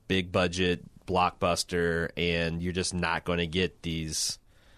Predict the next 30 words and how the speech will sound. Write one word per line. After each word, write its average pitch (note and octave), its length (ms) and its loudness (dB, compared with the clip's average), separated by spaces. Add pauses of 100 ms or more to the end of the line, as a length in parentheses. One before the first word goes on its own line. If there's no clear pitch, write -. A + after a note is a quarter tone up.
(440)
these F#2 220 -2
quiet. F2 320 2
I, D3 280 6
I - 20 6
mean, D#3+ 180 4
I C#3 100 4
don't A#3 100 6
even G#2+ 140 4
know G#2 60 6
if G#2 120 4
there's G#2+ 200 2
anything G#2+ 320 2
as F#2+ 140 2
good G#2 200 4
as G2+ 100 2
she G#2 140 -2
did G#2 240 4
last G#2 380 2
year. F2+ 220 4
When F2 400 0
wasn't D#3 260 2
last A#2 280 2
year D3+ 100 4
the C3+ 80 2
one B2+ 160 6
where B2+ 60 2
she A2+ 140 0
tormented A2+ 520 2
that F#2 340 2
nun? G2+ 540 0